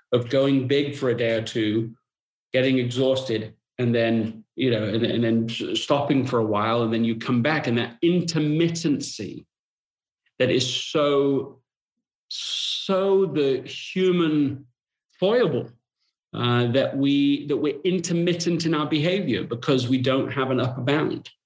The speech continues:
We go too big, uh, we get sore physically or emotionally, and we give up for too long.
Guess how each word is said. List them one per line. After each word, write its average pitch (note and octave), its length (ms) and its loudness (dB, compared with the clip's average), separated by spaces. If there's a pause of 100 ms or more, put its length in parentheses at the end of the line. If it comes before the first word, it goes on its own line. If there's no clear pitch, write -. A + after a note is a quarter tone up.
We C3+ 80 0
go C3 340 0
too A3 340 0
big, C3+ 480 -2 (840)
uh, A2+ 240 0
we B2 140 2
get D#3+ 320 0
sore C#3 840 -2 (360)
physically C3 600 0
or B2 160 0
emotionally, C3 840 -2
and B2+ 160 0
we C3 80 2
give C#3 260 0
up G#3+ 320 -2
for C3 60 -8
too A#2+ 280 0
long. A#2 360 -4